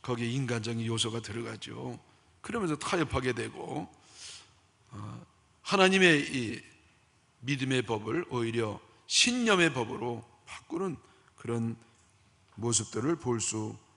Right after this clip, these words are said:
있는 겁니다. 여러분, 하나님 말씀을 고지곧대로 믿어야 주님이 기뻐하심을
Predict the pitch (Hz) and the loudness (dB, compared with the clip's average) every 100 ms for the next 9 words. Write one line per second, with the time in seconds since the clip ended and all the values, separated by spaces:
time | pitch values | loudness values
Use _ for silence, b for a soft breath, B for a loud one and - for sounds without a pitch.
0 | - 113 107 98 104 - 113 - _ _ | -6 -2 -2 -4 -8 -10 -12 -14 _ _
1 | _ _ b b b - 156 151 120 127 | _ _ b b b 0 4 4 2 2
2 | 151 139 131 113 - 110 - 156 202 185 | 2 2 0 0 -2 -4 -2 2 2 2
3 | 196 202 190 180 - - B B B - | 2 6 8 6 2 -12 B B B -4
4 | 139 170 185 160 127 123 - 135 135 123 | 2 8 10 10 10 6 4 2 2 0
5 | 123 - 117 104 107 143 185 | -2 0 0 0 0 -2 -4